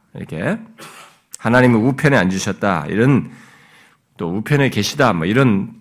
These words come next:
성경의 표현을 이렇게 문자적으로 이해하면 안 됩니다. 그 뭐 어디 의자에 탁 이렇게 크게 앉아 있는 그런 모습을 상상하면 안 되는 것입니다. 이 보좌 우편이라고 하는 것은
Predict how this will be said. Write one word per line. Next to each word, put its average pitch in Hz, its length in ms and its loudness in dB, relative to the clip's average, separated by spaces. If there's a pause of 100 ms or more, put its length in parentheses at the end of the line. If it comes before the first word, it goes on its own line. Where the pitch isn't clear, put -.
(100)
성경의 113 720 0
표현을 123 560 0
이렇게 - 160 -12
문자적으로 151 800 0
이해하면 95 340 -4
안 85 100 -6
됩니다. 82 380 -8
그 - 80 -18 (140)
뭐 101 360 -10 (540)
어디 98 360 -8
의자에 120 420 -2
탁 - 120 -12 (380)
이렇게 120 340 -10 (440)
크게 - 480 -10 (180)
앉아 123 300 0
있는 139 280 0
그런 170 240 2
모습을 156 340 0
상상하면 139 520 -2
안 85 140 -2
되는 98 260 -4
것입니다. 78 580 -10 (360)
이 80 120 -6
보좌 90 340 -2
우편이라고 107 580 0
하는 123 140 0
것은 110 520 -2